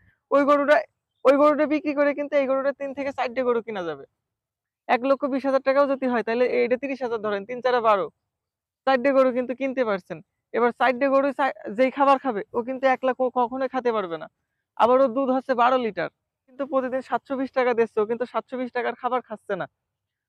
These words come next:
ও হয়তোবা সর্বোচ্চ দুইশো টাকার খাবার খাবে। আমাদের এই জায়গায় কিন্তু এখন বর্তমান গরুর বাজার কিন্তু একদমই কম, গরুর দাম নেই বললেই চলে। কিন্তু গরুর যে খাবার, আহ, দানাদার বাদ দিয়ে স-, যে খড়টা গরুতে খায়, সে খড়ের দাম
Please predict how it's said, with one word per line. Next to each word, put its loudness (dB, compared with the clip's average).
ও 4
হয়তোবা 2
সর্বোচ্চ -2
দুইশো -4
টাকার -2
খাবার -2
খাবে। -10
আমাদের 2
এই 4
জায়গায় 2
কিন্তু -2
এখন 0
বর্তমান 0
গরুর 6
বাজার 4
কিন্তু -2
একদমই 0
কম, 0
গরুর 2
দাম 4
নেই -2
বললেই -2
চলে। 0
কিন্তু -6
গরুর 4
যে 0
খাবার, 2
আহ, -4
দানাদার 4
বাদ 4
দিয়ে 0
স-, -10
যে 2
খড়টা 0
গরুতে 2
খায়, -2
সে -10
খড়ের 0
দাম -2